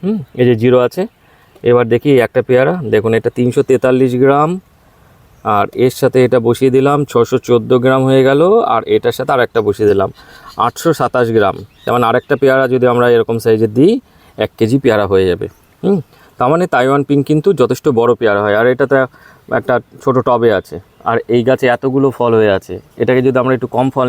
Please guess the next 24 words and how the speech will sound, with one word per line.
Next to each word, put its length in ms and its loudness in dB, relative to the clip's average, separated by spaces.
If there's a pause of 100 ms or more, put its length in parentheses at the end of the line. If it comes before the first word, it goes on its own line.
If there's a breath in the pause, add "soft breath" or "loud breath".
নিতাম 240 -2 (100)
বা 140 0
গাছটা 240 -2
আরও 100 2 (100)
বড় 220 2
হতো, 200 0 (520 loud breath)
জায়গা 220 2 (100)
বড় 160 4
হতো 240 2
বা 60 0 (100)
মাটিতে 380 -2
হতো, 240 0
তাহলে 160 0 (100)
কিন্তু 200 0 (460 loud breath)
পেয়ারার 360 0
সাইজ 160 0 (100)
যথেষ্টই 460 -2
ভালো 180 2
হয়। 140 -6 (1700 soft breath)
আর 80 2 (100)
এই 60 2 (180)
ফলন 260 2 (100)
নিয়ে, 160 2 (120)
বন্ধুরা, 320 2